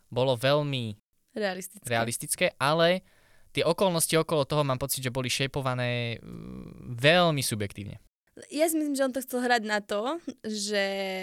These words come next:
Speaker 1: Že trošku má
Speaker 2: že
Speaker 1: antisemitické také, mm, chuťky možno.
Speaker 2: Mm, a to by som úplne ho z toho neexcuzovala, akože môžeme si to myslieť potichu, ale nepovedať to nikdy nahlas. Ale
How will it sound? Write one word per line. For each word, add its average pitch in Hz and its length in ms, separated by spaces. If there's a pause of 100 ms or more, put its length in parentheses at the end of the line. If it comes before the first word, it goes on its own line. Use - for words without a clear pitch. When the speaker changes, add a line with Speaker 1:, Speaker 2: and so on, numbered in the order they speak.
(920)
Speaker 1:
Že 123 160
trošku 135 340
má 123 120
Speaker 2:
že 123 100
Speaker 1:
antisemitické - 1300
také, 107 360
mm, 120 400
chuťky - 320
možno. 104 300 (160)
Speaker 2:
Mm, 349 220 (140)
a 294 180 (560)
to 330 140
by 269 140
som 226 200
úplne 208 340
ho 196 100
z 185 120
toho 196 160
neexcuzovala, 196 840
akože 220 180
môžeme 208 220
si 185 100
to 180 120
myslieť 190 400
potichu, - 420
ale 185 200
nepovedať 185 440
to 196 60
nikdy 196 180
nahlas. 208 480 (680)
Ale 214 500